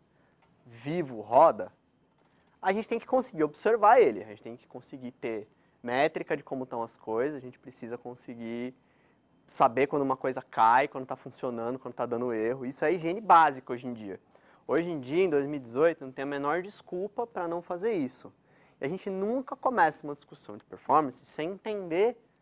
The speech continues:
sobre isso. A gente nunca começa a falar de rápido e lento se a gente não mediu as coisas.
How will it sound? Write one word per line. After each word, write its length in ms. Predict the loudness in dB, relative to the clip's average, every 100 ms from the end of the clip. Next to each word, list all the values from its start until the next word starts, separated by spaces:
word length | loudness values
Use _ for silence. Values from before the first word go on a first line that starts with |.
| _ _ _ _ _ _
sobre 260 | -6 0
isso. 260 | 0 0 -10
A 20 |
gente 200 | -18 -14
nunca 260 | -14 -14 -10
começa 420 | -6 -2 -2 -4
a 20 | -6
falar 360 | -4 -2 -2
de 120 | -4
rápido 460 | -2 0 0 _ -16
e 40 |
lento 400 | -6 -4 -4 -6
se 100 | -14
a 40 | -14
gente 260 | -14 -14
não 260 | -14 -14 -16 _ -12
mediu 460 | -8 -6 -2 0
as 140 | 0 -2
coisas. 560 | -2 -2 -2 -8 _